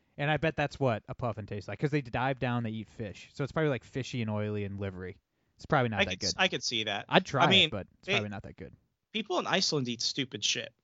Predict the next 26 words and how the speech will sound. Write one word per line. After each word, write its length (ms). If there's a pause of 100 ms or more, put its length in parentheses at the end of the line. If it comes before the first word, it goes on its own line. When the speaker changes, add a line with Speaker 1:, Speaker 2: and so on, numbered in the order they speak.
(200)
Speaker 2:
Like, 280
I'm 180
not 220
saying 540
that, 240
I 60
don't 140
wanna 200
judge 480
an 80
entire 540
culture's 520
cuisine, 680 (640)
but 180
Icelandic 600
cuisine 500
is 80
probably 460
the 120
worst 440
on 120
the 60
planet. 440 (520)
Speaker 1:
Oh, 140
dude, 280
like, 280